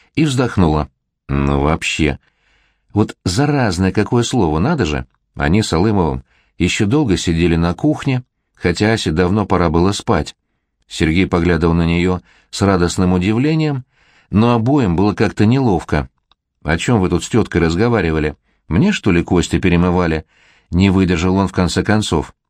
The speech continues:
«Конечно», чуть улыбнувшись, ответила Ася. «О чём же нам ещё говорить? Только о тебе, любимом».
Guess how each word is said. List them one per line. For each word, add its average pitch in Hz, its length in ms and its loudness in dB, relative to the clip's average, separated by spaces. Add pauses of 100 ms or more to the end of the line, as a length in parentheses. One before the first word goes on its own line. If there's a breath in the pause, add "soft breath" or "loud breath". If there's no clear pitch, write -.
(140)
«Конечно», 82 760 0 (280)
чуть - 300 -2
улыбнувшись, 95 640 0
ответила 92 600 0
Ася. 76 280 -4 (460)
«О 131 120 0
чём 196 260 0
же 147 100 -2
нам 147 180 -2
ещё 127 260 -2
говорить? 113 460 -2 (380 soft breath)
Только 165 300 0
о 180 60 0
тебе, 156 380 0
любимом». 113 560 0